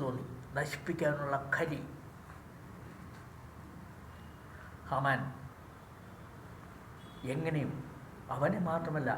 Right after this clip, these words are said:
അവൻ ഈ, അവൻ ഏത് ജനതയിൽപ്പെട്ടതാണെന്നുള്ള കാര്യം മനസ്സിലായി. യഹൂദ ജനത, ആ വംശത്തെ മുഴുവനും നശിപ്പിക്കണം എന്നുള്ള ചിന്ത വരികയാണ്.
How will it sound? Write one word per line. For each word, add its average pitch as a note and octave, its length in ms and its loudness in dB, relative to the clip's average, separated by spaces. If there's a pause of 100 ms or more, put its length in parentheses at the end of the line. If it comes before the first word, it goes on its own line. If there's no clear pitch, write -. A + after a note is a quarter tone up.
(140)
അവൻ D#3 160 4 (260)
ഈ, - 20 0 (420)
അവൻ E3+ 160 4 (360)
ഏത് D#3+ 140 6 (100)
ജനതയിൽപ്പെട്ടതാണെന്നുള്ള C#3 1000 4 (400)
കാര്യം C3 260 2
മനസ്സിലായി. B2 440 2 (200)
യഹൂദ D#3 300 0 (120)
ജനത, - 220 -2 (500)
ആ C#3 40 4 (140)
വംശത്തെ D#3+ 440 2 (120)
മുഴുവനും E3+ 480 6 (760)
നശിപ്പിക്കണം - 520 0 (840)
എന്നുള്ള D3 260 8 (120)
ചിന്ത B2 240 2
വരികയാണ്. - 320 -2